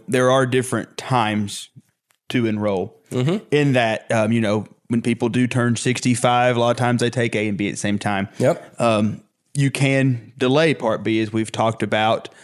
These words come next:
Speaker 1: Um, what do those, that situation look like? If someone delays Part B, can that, does that vary from when they turn sixty-five?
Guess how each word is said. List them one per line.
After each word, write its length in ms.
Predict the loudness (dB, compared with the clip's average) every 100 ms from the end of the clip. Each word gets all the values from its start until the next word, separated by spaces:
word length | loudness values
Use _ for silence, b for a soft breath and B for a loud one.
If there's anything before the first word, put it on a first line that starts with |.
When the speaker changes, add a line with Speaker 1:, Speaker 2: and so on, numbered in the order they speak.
| B B -8
Speaker 1:
Um, 420 | -4 -2 -4 -8 -18 _ _ _ _ -8 0
what 140 | 2
do 100 | 2
those, 320 | 2 0 0
that 180 | 0 0
situation 580 | -2 -2 0 0 0 0
look 120 | 0
like? 140 | -2
If 80 | -2
someone 300 | 0 2 2
delays 480 | 2 2 4 2 0
Part 400 | 0 0 0 -2
B, 460 | 0 0 0 -2 b b b _ -4
can 180 | 0
that, 300 | 2 0 -2
does 140 | -4 0
that 160 | 0
vary 340 | 0 0 0 0
from 160 | -2
when 80 | -2
they 100 | -2
turn 200 | -4 -6
sixty-five? 680 | -6 -8 -8 -6 -6 -6 -16